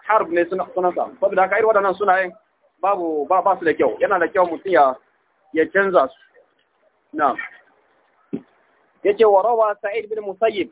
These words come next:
Sa'id bin Musayyib kuma ya rawaito an abi daga babansa. Anna Nabiyya sallallahu alaihi wasallam qala, cewa Manzo Allah sallallahu alaihi wasallam ya ce, qala lahu, ya ce ga babansa, "Masmuka?" Manzo Allah ya tambayi babansa, "Menene sunanka?" Qala, "Huzun." Yace, "Sunana Huzun." Me ma'ana Huzun?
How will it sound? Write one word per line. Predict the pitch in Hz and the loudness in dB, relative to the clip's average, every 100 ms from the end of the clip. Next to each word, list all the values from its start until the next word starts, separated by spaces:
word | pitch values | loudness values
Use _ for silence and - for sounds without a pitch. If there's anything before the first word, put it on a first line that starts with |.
| - | -4
Sa'id | 233 | -4
bin | 233 | -4
Musayyib | 202 262 240 | -4 -2 0
kuma | 214 220 | 2 4
ya | 220 | 4
rawaito | 233 220 220 | 0 -4 -4
an | 233 240 | -6 -2
abi | 196 202 214 | -2 -2 -4
daga | 185 | 0
babansa. | 185 185 208 185 127 _ _ _ _ - | 2 2 0 -2 -6 _ _ _ _ -4
Anna | 214 233 | -2 0
Nabiyya | 202 196 220 | 0 2 2
sallallahu | 226 214 208 | 4 2 2
alaihi | 202 190 | 0 2
wasallam | |
qala, | 220 202 143 - | 2 2 -2 -6
cewa | 220 208 | -4 -4
Manzo | 190 226 | -2 -2
Allah | 214 | 0
sallallahu | 214 208 | 0 2
alaihi | 202 | 2
wasallam | 214 214 | 0 0
ya | 151 | -6
ce, | - - | -4 0
qala | 220 | 2
lahu, | 208 202 | 2 0
ya | 185 220 | -2 -2
ce | - 202 | -4 -6
ga | 175 | 0
babansa, | 170 180 202 151 - _ _ _ _ - | 0 0 -2 -4 -4 _ _ _ _ -2
"Masmuka?" | 220 254 220 214 139 - _ - | -2 0 -2 0 0 -2 _ -18
Manzo | 160 185 | -6 0
Allah | 226 | 0
ya | 214 | 0
tambayi | 190 185 214 | -2 -2 2
babansa, | 180 196 202 180 | 2 2 -2 -2
"Menene | 196 233 214 | 0 0 2
sunanka?" | 208 202 180 - _ _ _ _ _ | 2 2 0 -4 _ _ _ _ _
Qala, | 175 226 247 240 247 - - | 2 4 6 4 4 -2 -8
"Huzun." | 247 208 156 _ _ _ _ - | -6 -4 -8 _ _ _ _ -12
Yace, | 180 196 - | -4 -4 0
"Sunana | 220 220 226 220 - | 2 4 2 0 0
Huzun." | 214 175 113 - _ _ _ - | 0 0 -6 -10 _ _ _ -2
Me | 220 | 2
ma'ana | 208 220 | 2 2
Huzun? | 220 202 | 2 0